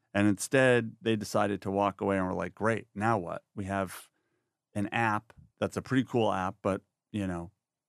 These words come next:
maybe we had a hundred or two hundred users on the app, uh, and no way to make money off the app. Uh, and we thought, like, "Oh, this is," I mean, it was, you know, pretty horrible feeling.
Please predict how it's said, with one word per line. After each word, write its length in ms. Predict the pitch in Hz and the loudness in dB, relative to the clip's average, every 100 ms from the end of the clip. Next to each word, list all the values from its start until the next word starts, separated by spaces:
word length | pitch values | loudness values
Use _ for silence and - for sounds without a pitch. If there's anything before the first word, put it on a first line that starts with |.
| _ - | _ -8
maybe 400 | 92 101 107 104 | -2 0 2 0
we 180 | 98 92 | -2 -4
had 400 | 90 90 87 - - | -4 -6 -6 -12 -18
a 40 | |
hundred 460 | 87 104 107 98 95 | -8 -2 -2 -2 -6
or 80 | 87 | -8
two 220 | - 113 | -6 -6
hundred 360 | 95 98 90 90 | -2 -2 -4 -6
users 480 | 95 90 90 85 | -4 -4 -8 -10
on 200 | 87 87 | -10 -10
the 80 | 85 | -10
app, 320 | 82 85 82 - _ _ _ _ _ _ - | -12 -14 -16 -20 _ _ _ _ _ _ -4
uh, 320 | 95 90 90 - | -2 0 -2 -2
and 220 | 98 95 | 0 2
no 140 | 101 | 2
way 260 | 104 101 98 | 2 2 0
to 320 | 92 - 92 | -4 -6 -6
make 260 | 90 90 87 | -2 -4 -2
money 300 | 95 101 92 | 0 0 -2
off 240 | 80 80 | -6 -10
the 100 | - | -12
app. 220 | - - - _ _ _ _ _ _ - | -14 -14 -18 _ _ _ _ _ _ -4
Uh, 380 | 107 104 104 98 _ _ _ _ _ _ | 0 2 2 0 _ _ _ _ _ _
and 720 | 110 110 107 110 110 110 107 - _ _ _ | -6 -2 0 0 0 0 -2 -6 _ _ _
we 200 | 110 110 | -8 -6
thought, 360 | 101 104 98 85 | -2 0 0 -2
like, 220 | 92 87 | -10 -6
"Oh, 240 | 95 87 - | -6 -6 -4
this 240 | 101 - | -6 -4
is," 160 | 92 - | -8 -4
I 100 | 98 | 0
mean, 160 | 95 95 | 0 0
it 40 | |
was, 300 | 92 87 - _ _ _ - | -2 -6 -10 _ _ _ -4
you 140 | 107 | -4
know, 120 | 85 | -4
pretty 260 | - 107 92 | -8 -8 -4
horrible 320 | 87 87 85 | -2 -4 -6
feeling. 420 | - 117 - - | -8 -10 -10 -12